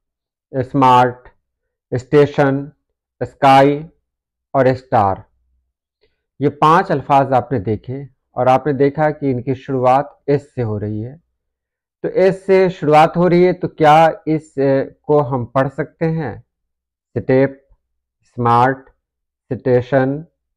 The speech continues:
स्काई, स्टार। जी हाँ, अंग्रेजी में इसका तलफ़ुज़ यही होगा।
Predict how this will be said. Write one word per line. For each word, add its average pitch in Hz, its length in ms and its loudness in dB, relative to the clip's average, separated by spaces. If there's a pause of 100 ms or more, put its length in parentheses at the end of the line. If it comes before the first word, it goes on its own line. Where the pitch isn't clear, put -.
(120)
स्काई, 127 500 2 (500)
स्टार। 120 600 0 (480)
जी 143 140 -2
हाँ, 170 140 2
अंग्रेजी 147 440 2
में 180 120 0
इसका 175 200 -6
तलफ़ुज़ 143 560 -4
यही 123 160 -2
होगा। 95 460 -12